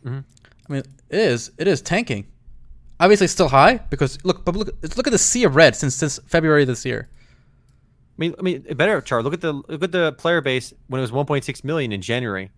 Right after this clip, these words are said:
Speaker 1: of twenty seventeen, right?
Speaker 2: Mm-hmm.
Speaker 1: January twenty eighteen was one point six million average player base concurrent. Now it's six hundred fifty thousand. That's down more than, like, sixty percent in,
Speaker 2: Yeah.
Speaker 1: in, in a matter of, like, eight months. All these players are moving on to, uh, Fortnite.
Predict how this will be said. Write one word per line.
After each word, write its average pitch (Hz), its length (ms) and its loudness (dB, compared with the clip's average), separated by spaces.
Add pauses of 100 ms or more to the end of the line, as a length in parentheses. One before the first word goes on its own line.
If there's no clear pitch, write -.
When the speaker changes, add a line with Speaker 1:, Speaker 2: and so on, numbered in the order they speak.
(100)
Speaker 1:
of 98 160 -12
twenty 120 200 -6
seventeen, 107 440 -8
right? 107 220 -6
Speaker 2:
Mm-hmm. 139 100 -6
Speaker 1:
January 147 240 -2
twenty 143 200 -6
eighteen 139 220 -8
was 127 160 -8
one 123 120 -6
point 127 180 -8
six - 180 -12
million 143 280 -6
average 123 280 -6
player 135 160 -4
base 139 180 -8
concurrent. 151 380 -8 (400)
Now 165 160 0
it's 180 120 -4
six 175 120 -8
hundred 160 120 -4
fifty 147 140 -10
thousand. 147 340 -4 (380)
That's 147 200 -2
down 170 200 0
more 156 200 -2
than, 143 40 -4
like, 139 120 0
sixty - 260 -8
percent 127 320 -6 (140)
in, 117 100 -8
Speaker 2:
Yeah. 127 140 -2
Speaker 1:
in, 117 140 -6
in 120 40 -8
a 110 40 -6
matter 123 200 -2
of, 117 80 -6
like, 113 220 -4 (120)
eight 139 120 -8
months. 113 360 -6 (1200)
All 139 100 4
these 196 160 0
players 233 260 -4
are 156 40 -8
moving 151 240 -8
on 151 140 -4
to, 147 200 -10
uh, 143 300 -4
Fortnite. - 340 -10